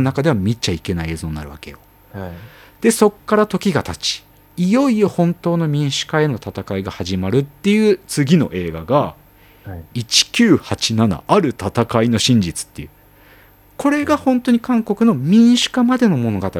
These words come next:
Speaker 1: 書いたものなのね。
Speaker 2: はい。
Speaker 1: で、これの面白いところは、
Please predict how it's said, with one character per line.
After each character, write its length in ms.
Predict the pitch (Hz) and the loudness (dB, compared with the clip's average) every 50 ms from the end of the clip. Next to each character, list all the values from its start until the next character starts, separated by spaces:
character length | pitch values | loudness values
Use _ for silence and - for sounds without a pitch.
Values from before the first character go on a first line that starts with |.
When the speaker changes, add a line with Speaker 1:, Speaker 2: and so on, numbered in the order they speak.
| 82 78 - | -4 -6 -6
Speaker 1:
書 80 | 78 | -10
い 60 | 76 73 | -14 -14
た 80 | 78 | -12
も 80 | 73 71 | -14 -14
の 80 | 71 | -14
な 60 | 69 69 | -14 -14
の 100 | 71 73 | -12 -12
ね。 240 | 78 85 110 - - _ _ _ _ _ _ | -10 -10 -12 -12 -14 _ _ _ _ _ _
Speaker 2:
は 200 | - 101 92 85 | -18 -16 -14 -14
い。 60 | 76 90 - - _ _ _ - | -14 -16 -20 -20 _ _ _ -8
Speaker 1:
で、 360 | - 165 226 208 165 92 - - _ - | -4 -2 -2 -2 -2 -4 -10 -18 _ -12
こ 240 | - - 180 202 233 | -6 -2 0 2 2
れ 180 | 262 285 285 | 2 2 0
の 400 | 285 330 339 311 208 107 104 - - _ _ _ _ _ _ _ _ | 0 0 2 2 2 0 -2 -8 -16 _ _ _ _ _ _ _ _
面 180 | - 113 123 123 | -10 -8 -8 -6
白 160 | - - 135 | -4 -4 -4
い 20 | 120 | -4
と 100 | 104 - | -6 -6
こ 100 | 95 92 | -6 -6
ろ 100 | 92 92 | -4 -4
は、 260 | 95 95 92 87 | -4 -4 -4 -6